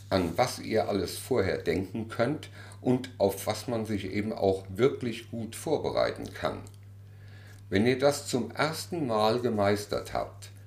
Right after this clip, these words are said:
ist es ein wirklich tolles Gefühl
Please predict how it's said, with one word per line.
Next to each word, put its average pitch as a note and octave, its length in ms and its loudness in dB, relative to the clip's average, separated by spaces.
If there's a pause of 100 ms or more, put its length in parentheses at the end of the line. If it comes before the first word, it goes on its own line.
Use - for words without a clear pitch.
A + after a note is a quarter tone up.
(260)
ist - 220 -2
es - 280 -2
ein D#2 340 0
wirklich A2+ 500 0
tolles G#2+ 420 2
Gefühl - 520 0